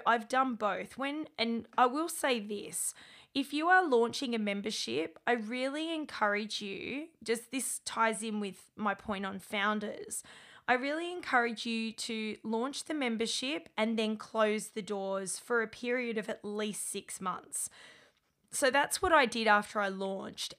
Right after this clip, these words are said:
And, you know, that really gave the founders and myself the opportunity to get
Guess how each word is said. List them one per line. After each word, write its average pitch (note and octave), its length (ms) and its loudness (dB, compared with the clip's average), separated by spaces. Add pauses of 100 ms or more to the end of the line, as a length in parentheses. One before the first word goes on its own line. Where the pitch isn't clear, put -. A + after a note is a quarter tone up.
And, A3 640 2 (600)
you B3 120 2
know, A#3 160 8
that C#4 340 2
really D#4+ 720 -2
gave A#3 500 -4
the A#3 80 -8
founders A3+ 760 0 (120)
and A#3 300 0
myself A#3+ 720 0
the A#3+ 160 0
opportunity G#3+ 920 -2
to - 180 -10
get G3 380 -2